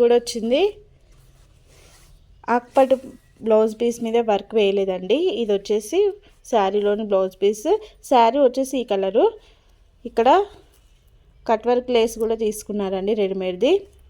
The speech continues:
ఓవరాల్గా నేను చూపిస్తాను బ్లౌజ్ ఎలా వచ్చిందో. ఇలా వచ్చింది బ్లౌజ్ అయితే.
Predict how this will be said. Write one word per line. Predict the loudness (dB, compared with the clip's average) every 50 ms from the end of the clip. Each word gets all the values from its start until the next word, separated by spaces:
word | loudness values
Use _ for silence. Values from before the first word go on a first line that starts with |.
| _ -20 _ _ _ _ _ _ _ -20 _ _ -20 _ _ -20 -20 -20 _ _ _ -20 _ _ -20 -20 _ -14 _
ఓవరాల్గా | -4 -4 -2 -2 -2 -2 0 0 0 0
నేను | -2 -4 -6 -6 -6
చూపిస్తాను | -6 -8 -8 -10 -14 -8 -6 -6 -6 -4 -4
బ్లౌజ్ | -2 0 0 0 0 0 -2
ఎలా | -2 -2 -2 -4 -4
వచ్చిందో. | -6 -8 -12 -12 -8 -4 -2 -2 -2 -2 -4 -12 -20 _ _ _ _ _ -20 _ _ _ _ _ -20 _ _ -20 -20 _ -20 _ _ _ -20 _ _ -20 -20 -20 -20 -20 -20 _ -20 -20 -20 -20 -20 -20 -20 -20 -20 -20 -20 -20 -20 -20 -20 -20 -20 -20 -20 -20 -20 -20 -20 -20 -20 -20 -20 -20 -20 -20 -20 -20 -20 -20 -20 -20 -20 -20 -20 -20 -20 -20 -20 -20 -20 -20 -20 -12 -6 -2
ఇలా | -2 0 0 -2
వచ్చింది | -4 -6 -10 -10 -8 -8 -6 -6 -6 -4
బ్లౌజ్ | -4 -4 -4 -6 -6 -6 -8
అయితే. | -8 -6 -6 -6 -4